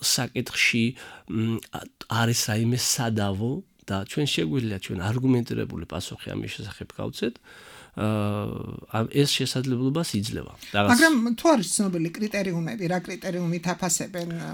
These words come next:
Speaker 2: უცხოელი
Speaker 1: ბუ-, ბუ-,
Speaker 2: ექსპერტები
Speaker 1: ბუნებრივია,
Speaker 2: ამის
Speaker 1: იქ,
Speaker 2: პროექტებს,
Speaker 1: ა,
Speaker 2: წარდგენილ პროექტებს?
Speaker 1: ბუნებრივია, ესე იგი, მთლიანად არის, ა,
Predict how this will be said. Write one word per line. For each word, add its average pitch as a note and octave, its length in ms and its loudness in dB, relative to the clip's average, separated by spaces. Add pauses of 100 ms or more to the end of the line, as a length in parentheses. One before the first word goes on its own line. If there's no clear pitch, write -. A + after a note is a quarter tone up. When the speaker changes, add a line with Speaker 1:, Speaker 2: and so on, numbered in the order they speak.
Speaker 2:
უცხოელი F3+ 380 2
Speaker 1:
ბუ-, D#3+ 60 10
ბუ-, F3+ 60 8
Speaker 2:
ექსპერტები F#3 400 -2
Speaker 1:
ბუნებრივია, D#3+ 580 10
Speaker 2:
ამის A2 180 4
Speaker 1:
იქ, C3+ 120 8
Speaker 2:
პროექტებს, - 160 2
Speaker 1:
ა, B2+ 100 10
Speaker 2:
წარდგენილ E3+ 400 4
პროექტებს? - 500 -10
Speaker 1:
ბუნებრივია, C#3 520 8
ესე A2+ 200 0
იგი, A#2 180 0
მთლიანად B2 600 4
არის, G2+ 320 0
ა, - 160 -6